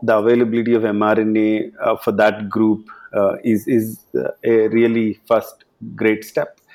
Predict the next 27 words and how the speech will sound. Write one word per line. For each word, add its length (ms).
The 80
next 260
step 260
would 220
be 200
to 340
then 440
understand 760
the 40
mechanics 560
between 480
two 240
different 460
kinds 260
of 100
vaccines 800
and 240
what 200
are 40
the 120
effectiveness, 880
uh, 260
associated 640
with 160
one 280
dose 240
of, 180